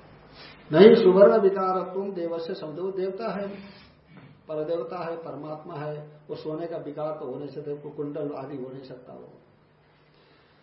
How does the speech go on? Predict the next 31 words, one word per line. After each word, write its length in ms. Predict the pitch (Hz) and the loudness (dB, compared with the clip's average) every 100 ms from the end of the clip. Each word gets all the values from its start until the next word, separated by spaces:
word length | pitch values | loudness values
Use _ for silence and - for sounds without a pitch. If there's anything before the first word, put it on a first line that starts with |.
| _ - | _ -4
ऋक्षाम 600 | 160 196 - 208 214 202 | 0 2 2 0 0 0
ज्येष्ठत्व 480 | 190 190 185 180 196 | -2 -2 -4 -8 -6
अपहत 380 | 175 165 170 - | -6 -4 -6 -6
पाप 360 | 170 170 - | -6 -6 -8
तत्व 160 | 165 160 | -12 -10
असंभव, 340 | 156 151 143 | -8 -8 -10
आगे 360 | 147 147 175 196 | -10 -8 -6 -4
उसके 300 | 196 185 196 | -2 -2 -4
बारे 280 | 175 175 170 | -6 -6 -8
में 140 | 165 | -6
बोलेंगे, 480 | 160 165 160 139 143 - - - _ - | -4 -4 -4 -6 -10 -16 -20 -20 _ -14
उसके 200 | 165 170 | -12 -8
दो 400 | 135 131 135 196 | -8 -8 -4 -4
पक्ष 340 | 190 170 165 214 | -2 -6 -6 -6
हैं 220 | 190 190 | -4 -4
कहेंगे, 440 | 170 131 117 - - - _ _ _ - | -6 -10 -12 -14 -20 -20 _ _ _ -16
उस 100 | 139 | -14
आदित्य 420 | 131 147 160 - | -10 -12 -12 -12
मंडलस्थ 520 | 147 147 151 185 - | -10 -10 -8 -10 -10
पुरुष 260 | 160 151 143 | -12 -12 -12
का 120 | 165 | -10
आगे 440 | 151 151 147 143 147 | -14 -14 -14 -12 -12
मंत्र 300 | 135 143 143 | -12 -14 -14
में 100 | 143 | -14
कहेंगे 240 | 147 156 | -14 -16
दो 160 | 147 143 | -12 -12
पक्ष 320 | - - - | -12 -20 -20
है, 180 | 123 - - _ _ _ _ _ _ - - _ 117 | -20 -20 -20 _ _ _ _ _ _ -20 -20 _ -10
ज्येष्ठ 260 | 139 - | -10 -10
माने 380 | 139 135 - 151 | -14 -14 -14 -12
पक्ष, 180 | 147 | -12